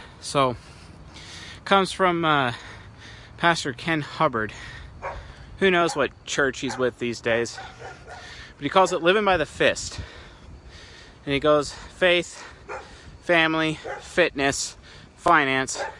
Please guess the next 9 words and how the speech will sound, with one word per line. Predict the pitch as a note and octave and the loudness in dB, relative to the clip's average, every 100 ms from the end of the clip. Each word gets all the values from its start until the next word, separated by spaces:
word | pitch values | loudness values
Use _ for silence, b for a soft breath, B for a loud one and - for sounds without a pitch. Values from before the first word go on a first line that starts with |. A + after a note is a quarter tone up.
| B | B
and | B2 - | -14 -2
friends. | - D3 G2 F2+ - - - - - - B B B B B B B B B - _ | 4 4 4 -4 -8 -10 -18 -20 -20 -20 B B B B B B B B B -20 _
So, | - F3+ F3 B B B B B | 0 4 4 B B B B B
living | F#3 G#3+ | 2 4
by | G3 | 4
the | E3 | 2
fist. | - B2 D#2 - B B - B B B B B B | 0 -2 -2 -8 B B -20 B B B B B B
Those | - C#4+ | 4 6
represent | G#3 F#3 F3+ D3+ E3 | 6 4 4 0 0